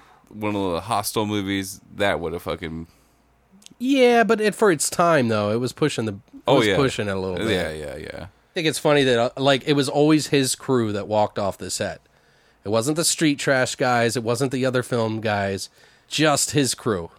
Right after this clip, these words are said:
Speaker 2: <laughs> that was offended by it. A lot of the special effects team, uh, like I said, were in the, the movie Street Trash, and that's just one of my favorite movies.
Speaker 1: You're wearing the shirt right now.
Speaker 2: I,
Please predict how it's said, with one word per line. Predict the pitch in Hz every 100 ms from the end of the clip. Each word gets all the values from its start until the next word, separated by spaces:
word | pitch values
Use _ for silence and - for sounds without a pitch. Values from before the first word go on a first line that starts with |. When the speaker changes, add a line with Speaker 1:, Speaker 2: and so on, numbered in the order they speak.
| _
Speaker 2:
<laughs> | -
that | 220 - 240 - 190 160
was | 143 127
offended | 127 139 123 107 95
by | 92 85
it. | 85 78 _ _ _ _
A | 151
lot | 156 208
of | 214
the |
special | 151 170 160 160
effects | 131 139 135 -
team, | 139 123 113 113
uh, | 110 107
like | 110 113
I |
said, | 113 123 113
were | 110 107 107
in | 120 117
the, | 104 101 98
the | 113
movie | 104 107 101
Street | - - 113
Trash, | 95 104 95 -
and | 113
that's | 135 -
just | 127 -
one | 104
of |
my | 95 90
favorite | - 95 92 85
movies. | 101 98 90 78 - - - -
Speaker 1:
You're | 113 120
wearing | 139 143
the |
shirt | 139 165 170
right | 165 160
now. | 175 180 120
Speaker 2:
I, | 120 143 131 127